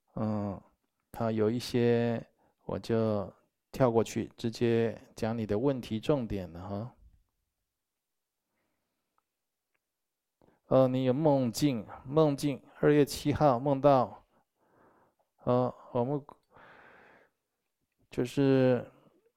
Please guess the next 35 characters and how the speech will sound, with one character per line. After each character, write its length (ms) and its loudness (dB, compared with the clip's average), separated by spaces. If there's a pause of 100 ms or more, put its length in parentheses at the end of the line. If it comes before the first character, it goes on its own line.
(320)
我 140 -6
们 100 -8
大 180 4
陆 160 4
同 240 0
修 240 6
的 480 4 (1000)
佛 420 6
堂， 540 2 (1400)
坛 200 6
城 240 2
平 220 -4
常 220 0
供 280 4
奉 240 2
的 120 4
佛 240 2
像， 280 2 (220)
本 160 -4
是 140 -6
释 200 -4
迦 200 0
牟 100 0
尼 160 -4
佛 240 -4
不 180 -2
见 400 4
了， 320 -12 (1800)
但 200 6
是 140 0
莲 240 4
花 220 6
座 360 4 (300)
仍 360 -2
在。 420 4